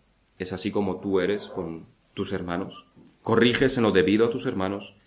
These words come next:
¿Te importa que tus hermanos pequen y deseas su arrepentimiento? O, como dice el versículo, nadie contiende, nadie reprende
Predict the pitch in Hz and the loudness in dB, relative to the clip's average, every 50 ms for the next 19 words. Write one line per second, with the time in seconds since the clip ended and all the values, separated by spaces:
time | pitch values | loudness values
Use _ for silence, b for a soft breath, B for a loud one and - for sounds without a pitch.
0 | b b _ 110 104 104 98 104 113 110 110 113 123 120 120 110 110 104 110 95 | b b _ 4 4 4 4 6 6 6 6 4 2 0 0 -2 -4 -4 -2 0
1 | 98 101 101 98 - - - 101 95 92 104 104 110 107 - B B B B B | 0 0 0 0 -4 -2 0 0 2 2 2 0 0 -2 -6 B B B B B
2 | B - 113 107 107 101 - - 110 104 95 92 - - 98 90 95 98 95 - | B -4 -2 0 2 0 0 0 0 0 -2 -2 -2 -2 -2 -2 -2 -2 -4 -4
3 | 92 87 90 90 85 85 87 95 90 - - - - _ _ _ _ _ _ _ | -8 -8 -6 -6 -6 -6 -6 -6 -6 -8 -10 -12 -18 _ _ _ _ _ _ _
4 | _ _ _ - 123 113 87 78 - - - _ _ _ _ _ _ _ _ _ | _ _ _ -2 0 0 -2 -2 -6 -12 -18 _ _ _ _ _ _ _ _ _
5 | - - _ _ _ 92 87 85 85 85 - 98 92 90 87 - - 107 101 90 | -20 -20 _ _ _ -8 -8 -6 -8 -6 -6 -4 -4 -4 -6 -6 -8 -6 -6 -6
6 | 87 80 87 104 98 95 98 101 104 113 104 - 104 95 - - 87 82 82 82 | -8 -8 -10 -10 -8 -6 -6 -4 -4 -6 -6 -6 -8 -8 -8 -10 -12 -12 -10 -10
7 | 85 82 - b b b b b b _ _ 90 92 101 110 98 87 92 - - | -12 -12 -14 b b b b b b _ _ -2 -2 -2 -2 -2 -2 -4 -4 -4
8 | 82 78 78 80 80 78 | -10 -10 -10 -10 -12 -10